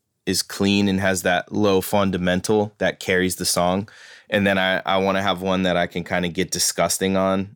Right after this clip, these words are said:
and, and, you know, get that more grindy, clanky bass tone, that, that's, that attitude that brings it forward. And I took the track that I, I distort and mess with,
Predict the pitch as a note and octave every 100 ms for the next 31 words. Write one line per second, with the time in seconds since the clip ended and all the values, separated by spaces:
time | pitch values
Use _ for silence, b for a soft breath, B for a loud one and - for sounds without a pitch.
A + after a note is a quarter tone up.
0 | _ F2 F2 E2+ - F2 F2 D#2+ - -
1 | - F2+ E2+ E2+ E2+ _ _ _ _ -
2 | - E2+ - F2+ F2+ F#2 F2+ F2+ F#2 F2+
3 | F2+ F2+ - _ b b b b b b
4 | b b b - - A2+ G2+ G2+ G2 F2
5 | F#2 F2+ - - G2 G2+ G#2 F#2+ F2 -
6 | F#2+ D2+ - - - - - E2 - F2+
7 | F2 F2+ - G#2 G#2 F2+ - F#2+ F#2 F#2
8 | - - F#2 G2 G#2 G#2+ B B B B
9 | - C3+ B2+ B2+ A#2+ A#2 - _ _ -
10 | A#2+ - F3+ F#3 - C#3 B2 - C#3 C#3
11 | C#3+ - A2 A2 - G#2+ G#2+ - - G#2
12 | G2 - - A#2 A#2+ - G2 F#2+ - -
13 | G#2 A2 - G2+ F#2+ -